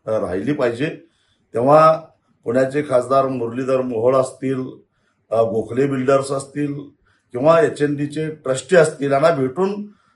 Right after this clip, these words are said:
एकदाच, अ, विनंती करावी की तुम्ही हे व्यवहार रद्द करा आणि आहे तशी, अ, बोर्डिंग पुन्हा चालू करा, असं महाराजांच्या आदेशावरनं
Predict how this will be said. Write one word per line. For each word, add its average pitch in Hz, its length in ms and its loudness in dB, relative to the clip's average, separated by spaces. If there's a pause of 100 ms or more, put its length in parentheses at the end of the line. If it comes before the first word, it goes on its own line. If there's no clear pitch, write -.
(220)
एकदाच, 156 460 0 (440)
अ, 120 80 6 (1400)
विनंती 180 480 2
करावी 160 440 4
की - 380 -6
तुम्ही 165 300 -4
हे 208 120 8
व्यवहार 165 340 6
रद्द 160 220 2
करा 98 380 0 (920)
आणि 208 360 -2 (420)
आहे 147 280 6
तशी, 160 300 0 (380)
अ, 127 280 2
बोर्डिंग 139 640 -4
पुन्हा 131 240 0
चालू 123 300 -4
करा, 131 220 -2 (560)
असं 127 280 0
महाराजांच्या 131 680 0
आदेशावरनं 123 680 0